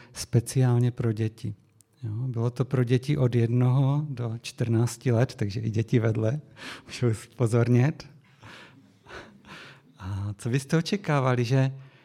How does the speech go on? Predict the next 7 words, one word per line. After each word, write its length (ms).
a, 300
největší 680
teolog 840
americké 640
historie, 960
a, 60
těm 460